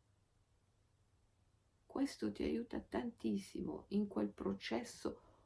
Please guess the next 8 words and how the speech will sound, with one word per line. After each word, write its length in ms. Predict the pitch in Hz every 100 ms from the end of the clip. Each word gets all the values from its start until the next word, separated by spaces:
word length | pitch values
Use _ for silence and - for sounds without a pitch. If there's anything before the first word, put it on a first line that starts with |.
| _
fondamentale 1700 | - - - 294 359 359 339 302 285 269 247 226 - 247 247 226 196
per 200 | - 180
il 160 | 190 185
meditante 1040 | 190 185 151 - 180 190 202 196 - 226 _ _ _ _ -
che 200 | 190 208
è 160 | 220
la 200 | 196 180
depersonalizzazione. 3250 | 185 196 233 240 233 - 208 214 214 208 - - 196 196 190 190 185 185 185 196 185 170 175 196 190 - 151 117 - - 64